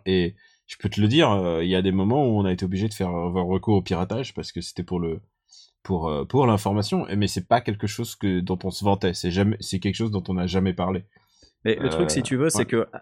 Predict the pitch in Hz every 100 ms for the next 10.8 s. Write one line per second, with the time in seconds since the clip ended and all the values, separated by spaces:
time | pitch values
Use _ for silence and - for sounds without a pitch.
0 | - 113 104 101 _ - 120 - 151 -
1 | 151 151 - 175 143 113 - 127 165 131
2 | 110 110 110 110 110 120 175 - - 98
3 | - 107 98 - 131 107 95 95 101 101
4 | 98 113 - 95 95 135 - - 95 -
5 | 104 98 85 82 85 85 107 98 87 85
6 | 90 98 - - 85 90 - 101 92 87
7 | - 95 156 143 - - - _ _ 131
8 | 123 156 - 185 185 127 120 123 131 113
9 | 117 110 107 113 120 110 - 95 95 -
10 | 107 131 180 175 117 123 131 170